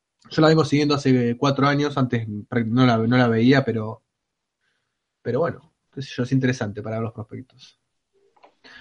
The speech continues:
La agencia libre, Alan, empieza el primero de julio. ¿Sí? El primero de julio comienza la agencia libre. Capaz que nos vamos a enterar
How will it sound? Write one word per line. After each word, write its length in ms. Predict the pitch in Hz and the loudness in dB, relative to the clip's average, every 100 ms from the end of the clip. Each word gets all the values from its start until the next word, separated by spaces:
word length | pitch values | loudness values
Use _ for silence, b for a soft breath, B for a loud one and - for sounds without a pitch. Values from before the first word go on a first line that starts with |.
| B | B
La 120 | 123 | -2
agencia 340 | 131 180 175 160 | 0 0 2 2
libre, 580 | 190 196 190 180 165 | 4 6 6 4 4
Alan, 260 | 156 175 175 | 4 4 4
empieza 340 | 156 147 165 | 2 0 2
el 80 | 160 | 2
primero 300 | 131 139 165 | 2 2 4
de 60 | 156 | 2
julio. 480 | 139 135 104 104 - _ _ _ | 4 2 0 -6 -14 _ _ _
¿Sí? 160 | - 135 | 2 2
El 80 | |
primero 260 | 131 131 139 | 4 2 2
de 60 | 131 | 2
julio 220 | 143 143 | 2 2
comienza 300 | 127 131 131 | 4 2 2
la 60 | |
agencia 300 | 123 127 127 | 0 0 2
libre. 360 | 135 175 170 156 | 2 4 4 4
Capaz 300 | 127 127 143 | 4 4 2
que 80 | 147 | 2
nos 100 | 131 | 4
vamos 260 | 135 135 | 4 2
a 40 | 131 | 0
enterar 460 | 120 127 131 135 | 0 2 2 2